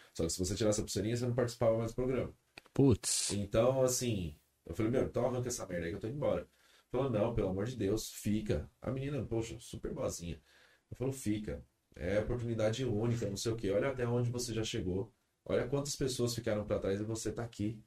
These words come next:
Speaker 2: Uhum.
Speaker 1: Você vai abrir mão assim?" Eu falei assim, "Eu tenho uma filha. Eu tenho uma filha e o carro é o único bem que eu tenho, eu não posso ficar sem ele." E na época eu trabalhava com corretagem de imóveis.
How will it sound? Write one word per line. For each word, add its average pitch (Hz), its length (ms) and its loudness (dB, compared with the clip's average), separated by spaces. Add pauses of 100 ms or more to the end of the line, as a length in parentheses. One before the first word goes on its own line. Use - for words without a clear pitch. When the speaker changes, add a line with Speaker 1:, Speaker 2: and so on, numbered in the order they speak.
Speaker 2:
Uhum. 98 220 4
Speaker 1:
Você 104 180 2
vai 113 180 2
abrir 117 280 2
mão 110 120 -2
assim?" 107 180 -2
Eu 104 60 -2
falei 101 200 0
assim, 90 140 -4
"Eu 90 60 -2
tenho 90 160 -4
uma 95 120 -4
filha. 135 360 -4 (1400)
Eu 78 100 -8
tenho 87 200 -4
uma 110 100 0
filha 117 380 0
e 90 120 2
o 90 140 2
carro 101 280 0
é - 20 0
o 110 40 0
único 120 240 -2
bem 120 160 0
que 120 80 0
eu - 100 0
tenho, 127 180 0
eu 113 60 0
não 87 120 -4
posso - 300 0
ficar 120 240 -4
sem 80 220 -4
ele." 67 200 -6 (320)
E 98 100 -2
na 107 120 0
época 98 340 0
eu 82 40 0
trabalhava 92 440 2
com 117 120 -10
corretagem 113 600 -2
de 78 120 -4
imóveis. 101 580 -4